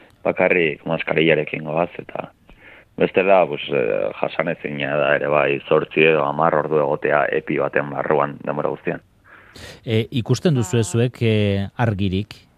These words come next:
Speaker 2: txertaketa pixkanaka badirudi aurrera doala, baina ziurrenik txertaketa horren emaitzak ikusteko oraindik ere denbora bat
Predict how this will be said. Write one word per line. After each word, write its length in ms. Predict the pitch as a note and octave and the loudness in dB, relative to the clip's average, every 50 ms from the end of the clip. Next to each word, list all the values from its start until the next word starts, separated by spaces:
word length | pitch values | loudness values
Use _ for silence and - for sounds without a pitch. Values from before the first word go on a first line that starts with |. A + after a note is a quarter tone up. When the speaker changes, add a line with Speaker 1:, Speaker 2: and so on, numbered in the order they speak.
| _ _ - - - - | _ _ -20 -20 -20 -10
Speaker 2:
txertaketa 580 | - - G#2+ G2 F#2+ - G#2 F#2 G#2+ - G#2+ G2 | -4 -4 -2 -2 -2 -2 -2 -2 -2 -4 -4 -4
pixkanaka 460 | F2 F#2+ - - G#2 G2 G2 F2+ G2+ | -6 -6 -6 -4 -2 -2 -2 -2 -4
badirudi 400 | F#2+ G2 G2 G2 G2 G2 F#2+ F#2+ G2 | -4 -2 -2 -2 -2 -2 -2 0 0
aurrera 340 | F#2+ F#2 F#2+ G2+ G2 G2 F#2+ | 0 0 0 0 0 0 0
doala, 420 | F#2+ G2 G#2+ A2 G#2 G#2 B2 C3+ | 2 0 0 2 0 0 -2 -4
baina 600 | - G2+ G2 G2+ G2+ F#2+ G2 G2+ G2 G2 G2 G2 | -8 -6 -4 -4 -2 0 0 0 0 -2 -2 -4
ziurrenik 600 | F#2 - - G#2+ G#2 G#2 G#2 A2 G#2+ A2 A2+ G2 | -6 -8 -6 -4 -2 -2 0 0 0 0 -2 -2
txertaketa 600 | - - A#2 G2+ G2 - A2+ G2+ - A2+ F#2+ A2 | -4 -4 -4 -4 -2 -4 -6 -4 -4 -4 -2 -2
horren 200 | G#2 G2+ G#2+ G#2 G#2 | -2 0 0 0 0
emaitzak 480 | G2+ G2 G2 G2+ G#2 G2 - G#2+ F#2+ G2 | 0 0 0 0 -2 -2 -4 -4 -4 -4
ikusteko 600 | F#2+ F2 G#2 G2 - - G#2+ F#2+ G#2+ G2+ F#2+ F2 F2+ | -4 -4 -4 -4 -4 -4 -4 0 0 0 0 -2 -4
oraindik 360 | F#2+ G2 G2+ G2+ G2+ G#2 - G#2+ | -2 -2 -2 0 -2 -2 -2 -2
ere 140 | G2+ G2+ | -2 -2
denbora 360 | F2+ F#2+ F#2 F#2 F#2+ F#2+ G2 F#2+ | -2 -2 -4 -4 -2 -2 -2 -2
bat 220 | F#2+ F#2+ F#2 - | -2 -2 -4 -6